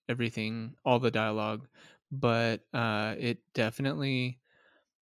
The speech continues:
had some twists, turns, and, um, you know, you're, you're sitting there, you're, you're dealing with the anxiety of a certain point within the film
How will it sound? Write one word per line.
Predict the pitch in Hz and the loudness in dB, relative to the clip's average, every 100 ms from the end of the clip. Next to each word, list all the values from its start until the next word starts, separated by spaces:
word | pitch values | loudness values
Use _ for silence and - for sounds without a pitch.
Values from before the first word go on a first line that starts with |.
| _ | _
had | - 123 123 117 117 - | -4 0 2 2 0 -4
some | - - 107 107 | -8 -4 -4 -6
twists, | - 151 143 - | 0 2 2 -2
turns, | - 135 127 127 123 123 - - | -4 -2 0 -2 -4 -8 -12 -6
and, | 120 113 113 113 113 113 - _ _ | -2 -2 -2 -4 -6 -10 -12 _ _
um, | 117 107 107 110 - - 156 _ _ _ _ - | -4 -2 -4 -6 -10 -14 -20 _ _ _ _ -2
you | 151 | 2
know, | 117 110 | 2 0
you're, | - 131 | -2 -2
you're | - 139 139 | 2 2 2
sitting | - 135 | 0 -2
there, | 127 120 | 0 0
you're, | 120 120 127 123 120 127 _ _ | -2 -2 0 0 0 -6 _ _
you're | - 127 131 - | 0 0 0 -2
dealing | 123 120 123 120 | 0 2 0 0
with | 117 117 - | 0 -2 -2
the | 113 110 110 - | -2 0 -4 -6
anxiety | 123 113 113 110 113 113 110 - _ _ _ _ _ _ | -4 -2 0 0 0 -2 -4 -8 _ _ _ _ _ _
of | 160 113 110 107 | 0 2 2 0
a | 117 | -2
certain | 104 - 135 117 | -2 -2 -2 -4
point | - 120 113 - | -2 -2 -2 -6
within | 139 120 113 | -4 -2 -2
the | 104 | -4
film | - 127 117 117 113 | -4 -2 -2 -2 -4